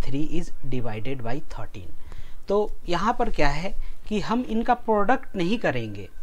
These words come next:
product करेंगे तो, तो इतना time कहाँ होगा हमारे पास। हम क्या करेंगे, individually इनको थर्टीन से divide करेंगे, जो remainder आएगा फिर उसको थर्टीन, उसको आपस में multiply करके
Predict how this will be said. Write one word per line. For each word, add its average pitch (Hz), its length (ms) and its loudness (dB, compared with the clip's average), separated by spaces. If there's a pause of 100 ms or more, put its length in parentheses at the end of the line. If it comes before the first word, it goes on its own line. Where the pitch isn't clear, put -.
(100)
product 202 340 0
करेंगे 240 300 0
तो, 240 120 0
तो 233 60 0
इतना 240 260 -2
time 240 260 0
कहाँ 208 280 -2
होगा 147 280 -4
हमारे 131 320 -6
पास। 117 300 -10 (480)
हम 247 220 -2
क्या 226 160 2
करेंगे, 120 560 -2 (380)
individually 214 880 -2
इनको 175 420 -4
थर्टीन 196 420 -6
से 247 140 -6
divide 123 420 -6
करेंगे, 98 480 -8 (480)
जो 208 220 2
remainder 165 540 0
आएगा 117 440 -4
फिर - 260 4
उसको 233 300 6
थर्टीन, 170 420 -4 (180)
उसको 190 280 -2
आपस 170 360 -2
में 170 100 -4
multiply 131 640 0
करके 135 420 -8